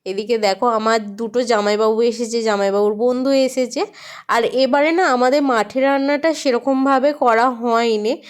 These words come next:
আহ, তাই সেরকম লোকজন আসেনি, শুধু দুটো দিদি আর দুটো জামাইবাবু এসেছে, আর কেউ আসেনি। তারপরে আমরা পুরাতন বাড়িতে এলাম, মানে আমাদের পুরাতন বাড়ি, সেখানে মেজমা,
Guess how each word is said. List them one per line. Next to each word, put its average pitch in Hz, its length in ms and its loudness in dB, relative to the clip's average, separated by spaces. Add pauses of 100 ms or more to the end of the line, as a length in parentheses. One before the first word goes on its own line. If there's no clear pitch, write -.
(280)
আহ, 226 420 0
তাই 262 160 2
সেরকম 262 460 0
লোকজন 269 400 0
আসেনি, 226 340 0
শুধু 247 300 -4
দুটো 247 320 -2
দিদি 226 420 -6
আর 330 100 2
দুটো 240 300 -2
জামাইবাবু 202 540 0
এসেছে, 214 460 -2
আর 208 200 0
কেউ 262 200 0
আসেনি। 196 380 0 (340)
তারপরে 247 440 2
আমরা 285 260 2
পুরাতন 269 520 0
বাড়িতে 247 380 2
এলাম, 233 280 2
মানে 254 160 0
আমাদের 214 380 0
পুরাতন 254 520 -2
বাড়ি, 196 200 0
সেখানে 247 400 -2
মেজমা, 233 600 0